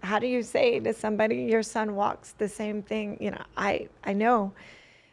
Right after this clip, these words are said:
And something happened while he was in college, uh, where he ended up dating a girl whose brother had passed away. And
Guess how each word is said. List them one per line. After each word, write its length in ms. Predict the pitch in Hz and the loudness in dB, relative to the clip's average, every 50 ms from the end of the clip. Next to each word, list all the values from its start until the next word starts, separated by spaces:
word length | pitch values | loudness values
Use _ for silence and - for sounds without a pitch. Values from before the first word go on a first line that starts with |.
| _ _ _ _ | _ _ _ _
And 580 | - 214 208 202 202 208 208 202 196 196 190 - - | 0 2 2 2 2 2 0 0 -2 -2 -4 -6 -8
something 380 | - - - 226 220 240 226 | -6 -4 -2 0 0 2 2
happened 480 | 220 220 226 226 226 - 233 220 214 202 | 2 2 2 0 2 2 2 2 4 4
while 160 | 202 208 208 | 4 4 4
he 160 | 208 214 233 | 4 2 2
was 140 | 208 220 202 | 2 0 -2
in 140 | 202 202 196 | -2 -6 -8
college, 720 | - - - 214 220 233 226 202 190 - - - - - - - - - _ _ _ _ _ _ _ _ | -6 -2 0 2 2 4 2 2 2 0 -2 -8 -14 -18 -20 -20 -20 -20 _ _ _ _ _ _ _ _
uh, 240 | - 196 - - - - | -4 -4 -2 -4 -4 -4
where 260 | - - 196 190 185 | -2 0 0 0 -2
he 260 | 185 190 202 202 - | -2 -4 -4 -4 -2
ended 240 | 214 214 202 196 196 | -2 -2 -2 0 0
up 140 | 202 196 - - - - _ _ _ _ _ _ _ _ _ _ - 160 | 0 0 -2 -6 -16 -20 _ _ _ _ _ _ _ _ _ _ -12 -4
dating 420 | - 208 190 208 214 214 214 202 202 | 0 2 4 4 4 2 0 -2 -4
a 80 | 196 | -6
girl 480 | 185 - 196 196 196 190 190 185 180 - - | -6 -6 -4 0 0 0 0 0 -2 -2 -4
whose 140 | 220 196 | -4 -4
brother 320 | - - - 196 185 190 190 | -4 -6 -6 -6 -4 -4 -6
had 120 | - - | -6 -6
passed 320 | - 202 196 185 190 - - | -8 -8 -8 -8 -8 -8 -6
away. 420 | 196 180 202 202 190 180 175 - - - - - - _ _ _ _ _ _ _ _ _ _ | -4 -2 -2 -2 -2 -4 -6 -10 -16 -20 -20 -20 -20 _ _ _ _ _ _ _ _ _ _
And 600 | - 208 196 185 185 185 185 185 180 185 - - | -4 -2 -2 -2 -2 -2 -4 -4 -4 -6 -8 -10